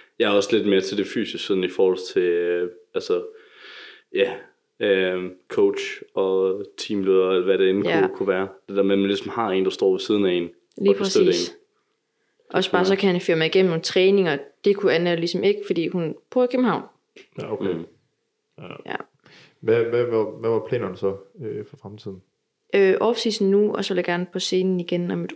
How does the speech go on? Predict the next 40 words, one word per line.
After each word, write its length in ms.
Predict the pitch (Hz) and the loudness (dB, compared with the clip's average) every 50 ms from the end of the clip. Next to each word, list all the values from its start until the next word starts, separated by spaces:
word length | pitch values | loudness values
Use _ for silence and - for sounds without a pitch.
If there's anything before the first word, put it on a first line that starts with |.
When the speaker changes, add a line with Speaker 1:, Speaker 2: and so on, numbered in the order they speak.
| - _ | -18 _
Speaker 2:
år. 500 | - - 190 190 170 165 160 - _ _ _ | -4 0 0 0 0 -2 -4 -10 _ _ _
Speaker 3:
Om 80 | - 101 | -14 -10
et 80 | 92 | -8
år. 260 | 98 95 92 92 - _ | -8 -8 -8 -10 -14 _
Speaker 1:
Mm. 240 | - 98 90 87 87 87 - _ _ _ _ _ _ _ _ _ _ _ _ _ _ _ _ _ | -8 -6 -6 -4 -6 -8 -12 _ _ _ _ _ _ _ _ _ _ _ _ _ _ _ _ _
Speaker 2:
Så 160 | - - 185 | -4 -2 -2
måske 320 | 180 175 180 175 - 226 220 | -2 -2 -2 -2 0 2 2
i 60 | 208 | 2
november 420 | 190 175 180 190 190 190 190 190 | 2 2 2 2 2 2 0 0
næste 340 | 170 175 190 196 - - - | -2 -2 -2 -2 -4 -6 -6
år, 200 | - - - - - - _ - - _ | -6 -6 -8 -12 -18 -20 _ -20 -10 _
eller 260 | - - - - 104 | -4 -4 -2 -2 -4
så 280 | 104 - - 202 190 180 | -6 -4 -4 -4 -4 -4
bliver 240 | 180 - - 185 180 | -4 -4 -4 -4 -4
det... 300 | 180 175 175 180 185 185 - _ | -4 -6 -6 -8 -8 -10 -12 _
Hvis 240 | - 190 190 190 | 0 0 2 2
jeg 100 | 202 185 | 2 2
bygger 220 | 185 196 185 185 190 190 | 4 4 4 4 2 2
meget 200 | 208 226 240 226 | 2 2 2 4
hurtigt 180 | 233 226 233 254 | 4 4 6 6
muskelmasse, 480 | 247 226 226 - 226 214 185 185 - - | 6 4 4 4 2 2 2 0 0 0
så 100 | - 214 | 2 2
vil 80 | 202 | 2
jeg 80 | 180 156 | 2 2
selvfølgelig 220 | - 170 170 165 | 0 0 0 0
gerne 100 | 160 156 | 0 -2
på 40 | - | -2
scenen 220 | - 160 151 147 | -4 -4 -4 -4
før. 180 | 156 - - - - _ _ _ - | -4 -6 -6 -6 -8 _ _ _ -2
Speaker 3:
Ja, 140 | 117 117 110 | 0 2 2
ja, 80 | 101 | 2
ja. 80 | 120 101 | 2 0
Speaker 1:
Ja. 80 | 90 - - - - _ _ _ _ _ _ _ _ - | -2 -4 -8 -14 -20 _ _ _ _ _ _ _ _ -6
Speaker 2:
Men, 140 | - - - | -4 -2 0
Speaker 3:
Hvor 80 | 104 | 2
Speaker 2:
øhm, 80 | 104 - | 2 2
Speaker 3:
tit 180 | - 180 180 | 2 2 2
er 140 | 165 - - | 2 2 2
der 200 | - 180 110 98 | 0 0 0 -2
konkurrence? 460 | - 104 98 87 95 139 180 - - | -2 -4 -8 -8 -8 -10 -10 -12 -16